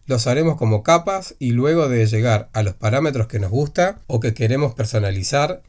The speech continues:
sin unir las capas, vamos a Archivo, Exportar, buscamos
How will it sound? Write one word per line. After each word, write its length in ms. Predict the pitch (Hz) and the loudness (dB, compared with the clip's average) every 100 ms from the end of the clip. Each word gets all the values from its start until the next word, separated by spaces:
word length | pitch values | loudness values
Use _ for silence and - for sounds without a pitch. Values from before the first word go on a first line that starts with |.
| - | -20
sin 340 | - - 202 190 | -10 -4 0 2
unir 240 | 147 160 | 2 0
las 160 | 143 113 | 0 -2
capas, 540 | - 165 165 190 - | 2 2 2 -4 -6
vamos 420 | 135 120 123 113 117 | -4 0 2 0 -2
a 160 | 104 - | -6 -2
Archivo, 640 | 110 95 - 196 214 202 | -2 -2 -4 -2 -2 -2
Exportar, 800 | 123 113 - 110 110 170 196 226 | -2 -4 -2 -2 0 0 0 -2
buscamos 600 | - 117 - 123 104 98 | -4 -4 2 2 2 -2